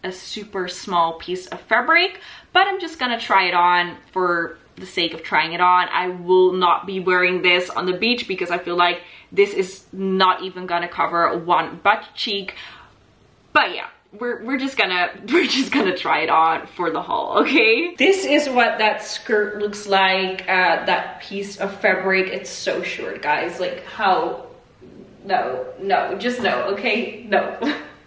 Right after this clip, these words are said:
Then I got this super cute polka dot bikini, so super adorable. I love this. Again,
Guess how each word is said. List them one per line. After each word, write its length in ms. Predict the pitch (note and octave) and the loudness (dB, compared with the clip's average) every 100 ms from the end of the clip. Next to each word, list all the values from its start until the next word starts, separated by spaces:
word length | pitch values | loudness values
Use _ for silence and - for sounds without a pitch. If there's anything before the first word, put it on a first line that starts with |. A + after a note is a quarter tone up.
| _ | _
Then 300 | G3 D4 D4+ | 2 4 4
I 160 | C4+ C4+ | 0 0
got 160 | C4 | 0
this 160 | B3+ B3+ | -2 -10
super 400 | - A#3 A3+ G#3+ | -12 -8 -2 -4
cute 560 | - - G3 F#3+ - - | -4 -8 -8 -8 -12 -6
polka 400 | E4 E4+ E4+ C#4 | 0 2 4 4
dot 280 | A#3+ A3+ G#3+ | 4 2 -2
bikini, 760 | A3 - G3+ G3 F#3+ F#3 - | -12 -12 -10 -6 -6 -6 -8
so 880 | - - - A3 G#3 G3+ G3+ G3+ F#3+ | -12 -14 -4 2 6 6 6 2 0
super 640 | - - G3+ F#3+ F#3 F3 D3+ | -10 -14 -12 -6 2 2 2
adorable. 840 | D#3+ F3 E3+ F3 E3 F#3 G#3 A3+ | -2 -2 0 0 2 2 4 4
I 160 | - F3+ | 4 2
love 800 | F#3 F#3+ G3+ A3+ B3+ C#4 C#4+ C#4 | 2 0 0 0 4 4 4 2
this. 300 | A3 G#3+ A3 | 2 2 0
Again, 400 | F#3 F#3 F3+ F3+ | -2 0 2 -2